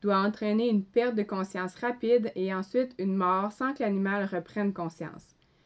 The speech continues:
pour éviter la peur, la douleur, la détresse de, de l'animal. Maintenant, parlons santé des pieds et membres et parage d'onglons. Par rapport à ce point, les exigences stipulent :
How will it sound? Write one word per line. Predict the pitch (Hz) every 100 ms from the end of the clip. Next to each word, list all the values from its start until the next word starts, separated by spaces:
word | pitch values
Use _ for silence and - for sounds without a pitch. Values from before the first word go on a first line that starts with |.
| _ _ _
pour | 214 202
éviter | 214 202 214 214
la | 190
peur, | - 208 226 240
la | 196
douleur, | 180 180 180 196 202
la | 196 165
détresse | 165 - 196 202 -
de, | 202 - -
de | 175
l'animal. | 196 175 165 156 160 - - _ _ _ _ _ _ _ _ _ _ _ _ _ _ _ _ _ _ _ _ _ -
Maintenant, | 196 190 208 240 - _ -
parlons | 196 190 202 233 -
santé | - 254 254 262
des | 240 214
pieds | 196 - 220
et | 196
membres | 180 185 202 202 -
et | 185
parage | 175 208 208 196 202 185
d'onglons. | 185 175 160 156 180 - - _ _ _ - - - - _ - _ _ _
Par | 240 226
rapport | 240 233 277 269
à | 220
ce | -
point, | - 196 180 - _ _ - _
les | 202 208 247
exigences | 226 233 226 208 180 170 - 175
stipulent : | - - - 175 151 -